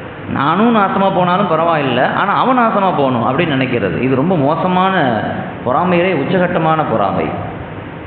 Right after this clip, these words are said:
இன்னொரு ஒரு பொறாமை இருக்குது, அதாவது அவன்கிட்ட இருக்கக்கூடிய விஷயம் என்கிட்ட வரணும்,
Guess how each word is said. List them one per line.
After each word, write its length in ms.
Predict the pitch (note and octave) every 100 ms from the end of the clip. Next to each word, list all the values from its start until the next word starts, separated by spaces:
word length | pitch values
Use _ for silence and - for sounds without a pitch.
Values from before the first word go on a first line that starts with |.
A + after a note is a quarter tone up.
| -
இன்னொரு 340 | A#2 G3+ A3+ A3
ஒரு 120 | F#3
பொறாமை 400 | E3 E3 F3+ E3+
இருக்குது, 360 | D#3 C#3+ C3+ D#3 F3+ F3 - - - - - -
அதாவது 380 | A#2 D#3 E3 G#3
அவன்கிட்ட 420 | - B2+ D#3+ F3
இருக்கக்கூடிய 540 | F3+ F3+ F#3+ F#3 F3+ D#3
விஷயம் 440 | D3+ D#3 F3+ G#3+ - C#3+
என்கிட்ட 360 | C#3 D#3+ F3 D#3
வரணும், 420 | C3+ C3+ B2